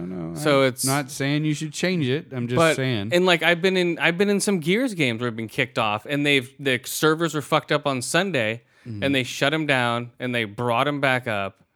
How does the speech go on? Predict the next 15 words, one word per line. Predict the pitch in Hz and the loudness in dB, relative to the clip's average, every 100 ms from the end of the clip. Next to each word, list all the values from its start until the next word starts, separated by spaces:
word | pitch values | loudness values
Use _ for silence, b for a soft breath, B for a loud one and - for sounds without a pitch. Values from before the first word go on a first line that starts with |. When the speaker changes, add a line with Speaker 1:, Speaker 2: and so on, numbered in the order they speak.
| _ _ _ | _ _ _
Speaker 2:
and | 120 120 | -4 -2
then | 127 | 0
they | 127 | 0
extended | 117 - - 127 127 123 | -2 -6 -2 0 0 -2
the | 113 110 | 0 -2
double | 98 113 110 113 | 0 -2 -2 -4
X | 104 - | -4 -8
P | - 113 107 | -8 -6 -4
thing | 110 104 | -4 -6
because | 98 95 101 101 | -8 -8 -6 -6
of | |
it | 98 95 | -8 -10
for | - | -8
the | 98 | -6
weekend. | 95 95 92 | -6 -8 -12